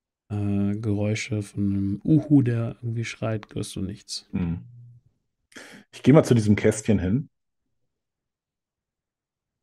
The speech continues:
Speaker 2: Schau mir es an. Würde es mal vorsichtig versuchen zu öffnen.
Speaker 1: Öffnest das Kästchen.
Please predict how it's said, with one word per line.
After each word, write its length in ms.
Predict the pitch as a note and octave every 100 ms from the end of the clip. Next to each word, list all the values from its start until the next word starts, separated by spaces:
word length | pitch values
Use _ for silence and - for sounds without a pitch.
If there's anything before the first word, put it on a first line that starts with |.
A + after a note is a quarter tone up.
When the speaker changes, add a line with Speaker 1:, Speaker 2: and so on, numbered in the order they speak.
| _ _ -
Speaker 2:
Schau 200 | - G2+
mir 100 | G#2+
es 100 | -
an. 440 | G2 G2+ C3+ C#3+ _ _
Würde 340 | C3 - G#2
es 80 | A2
mal 120 | G#2+ F#2
vorsichtig 480 | G#2+ A2 A2+ -
versuchen 320 | - G2 G2+ G#2
zu 120 | G2
öffnen. 500 | E2 - A#2 E3 - _ _ _ _ _ _ _ _ _ _ _ _ _ _ _ _ -
Speaker 1:
Öffnest 440 | A2 - A#2 -
das 240 | A#2+ - _ _ _ _ _ _ _
Kästchen. 460 | C3+ - D3 C3+